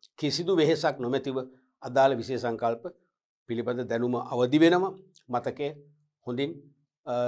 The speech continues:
තහවුරු වෙනවා. ඒක ඔබ දිගටම කරන්න ඕන.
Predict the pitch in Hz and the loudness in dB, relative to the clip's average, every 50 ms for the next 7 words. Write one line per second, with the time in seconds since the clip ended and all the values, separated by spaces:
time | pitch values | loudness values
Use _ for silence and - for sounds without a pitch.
0 | 120 120 - 131 123 120 117 113 104 95 - - - _ _ _ _ _ _ _ | -4 0 0 0 2 2 0 -2 -4 -8 -12 -16 -20 _ _ _ _ _ _ _
1 | _ _ - - 131 123 127 131 143 120 123 117 139 143 165 165 175 165 165 151 | _ _ -12 -10 -6 -4 -2 -2 -2 -4 -4 2 4 6 8 8 6 6 4 4
2 | 147 135 123 113 - - - | 4 2 0 -4 -6 -8 -12